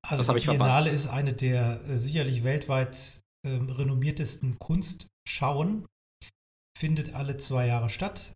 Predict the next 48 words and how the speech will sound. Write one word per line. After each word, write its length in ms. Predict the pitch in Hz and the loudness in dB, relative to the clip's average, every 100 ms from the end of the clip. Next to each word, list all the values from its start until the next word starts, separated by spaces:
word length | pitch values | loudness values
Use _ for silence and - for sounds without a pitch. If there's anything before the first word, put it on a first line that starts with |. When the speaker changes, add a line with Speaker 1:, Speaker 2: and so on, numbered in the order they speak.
| - | -2
Speaker 1:
im 180 | 127 | -2
Wechsel 480 | 123 143 - 143 131 | 0 -2 -4 -2 -2
mit 180 | 127 - | -2 -2
der 140 | 123 | -2
Architekturbiennale. 1040 | 117 107 - 120 - 180 165 147 143 143 131 | -2 -4 -4 -8 -4 -4 -2 -2 -2 -2 0
Also 220 | 110 107 | 0 2
ein 180 | 104 117 | 2 2
Jahr 160 | 113 | 2
ist 160 | 113 - | 0 0
die 140 | 113 | -2
Biennale 500 | 107 120 113 113 113 | -2 0 2 4 2
für 140 | 107 113 | 0 -2
die 100 | 110 | -2
Architektur 680 | 113 - 120 - 180 170 | -2 -4 -8 -4 -2 0
und 140 | 131 117 | -2 -2
das 140 | 107 | -4
zweite 400 | - 113 113 120 | -2 0 0 2
Jahr 200 | 104 104 - | 2 2 0
ist 160 | - | -4
dann, 80 | 107 | 0
das 140 | 104 - | 0 0
Folgejahr 420 | 120 113 110 107 | 0 2 4 4
ist 140 | 104 | 2
dann 80 | 107 | 2
die 80 | 104 | 0
Biennale 420 | 110 104 107 104 | 2 2 4 2
für 120 | - | 0
die 100 | 117 | -6
Kunst. 400 | - 240 - - - _ _ _ _ - | -4 -4 -6 -12 -18 _ _ _ _ -4
Und 360 | 143 117 - - _ 120 | -2 -2 -6 -14 _ 4
ja, 260 | 107 107 - | 4 4 -2
also 160 | 135 | -2
ist, 440 | 139 160 - - - | 0 0 2 0 -2
ist 440 | 160 - - - | 0 0 0 -2
seit, 340 | 139 139 - | -2 -2 -4
ich 100 | 139 | -4
weiß 200 | 131 151 | 0 0
gar 120 | - 135 | 0 0
nicht 120 | 117 | 0
seit 200 | 131 123 | 0 0
wie 100 | 165 | -2
vielen 260 | 165 143 127 | 0 0 2
Jahren, 340 | 127 127 131 | 2 2 0
aber 220 | 123 123 | 0 0
seit 260 | 123 117 - | 2 0 -4
vielen, 320 | - 175 175 | -6 -2 -2
vielen 280 | - 135 123 | -2 -2 0
Dekaden, 680 | 117 117 117 120 123 120 | 0 0 0 2 2 0